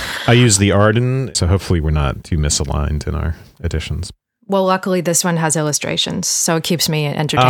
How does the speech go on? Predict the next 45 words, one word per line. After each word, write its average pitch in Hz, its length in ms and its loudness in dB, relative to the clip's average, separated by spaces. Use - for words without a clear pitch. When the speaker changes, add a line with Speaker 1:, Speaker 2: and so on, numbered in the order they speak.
Speaker 1:
Oh, 73 320 2
Speaker 2:
Um, - 360 0
Speaker 1:
okay. 90 300 2
I 85 60 4
would - 80 0
have 80 140 0
Speaker 2:
yeah. - 0 -
Speaker 1:
gone 73 160 0
with 73 80 -4
that 76 260 -2
one 73 80 -2
then. 73 220 -2
Speaker 2:
Like, 185 100 2
for - 300 0
instance, 190 400 2
for 196 120 0
the 180 160 2
vaulting 175 380 2
ambition 170 480 2
one, 214 220 2
there's 175 200 0
a 160 60 -2
picture 165 560 0
of 147 180 -2
a 160 60 -2
guy. 156 460 2
It's 165 160 -2
actually 175 240 0
really 143 160 0
funny. 139 260 -4
There's 160 200 -4
a - 20 -10
picture 180 260 -2
of 160 60 -4
a 165 60 0
guy, 151 500 0
um, 143 420 -2
fallen 165 320 2
from 156 160 -2
his 151 140 -2
horse 151 400 -2
after 143 260 -4
he's 139 240 -2
jumped 139 300 -4
a, - 240 -6